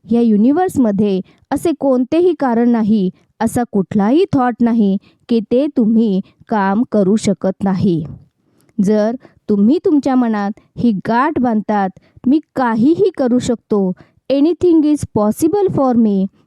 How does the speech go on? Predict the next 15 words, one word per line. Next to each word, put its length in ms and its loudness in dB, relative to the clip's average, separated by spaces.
तर 320 0
तुमच्या 440 2
मनातली 500 0
भीती 480 0
निघून 480 2
जाईल 340 -2
आणि 400 0
या 100 0
युनिव्हर्समधील 1000 0
सगळ्यात 680 -4
पॉवरफुल, 640 0
बळकट 600 -2
व्यक्ती 480 -2
तीच 320 0
आहे 420 0